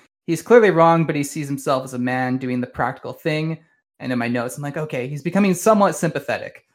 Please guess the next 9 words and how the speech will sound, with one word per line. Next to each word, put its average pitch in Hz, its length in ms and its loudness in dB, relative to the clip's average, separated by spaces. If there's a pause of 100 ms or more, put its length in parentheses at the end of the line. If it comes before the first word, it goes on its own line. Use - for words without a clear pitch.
(220)
here." 117 280 -8 (320)
And 151 280 -6
also, 202 400 4
it 143 100 -2
turns 165 280 0
out 139 220 4
he's 151 220 -4
Maria's 196 400 2
father. 214 760 8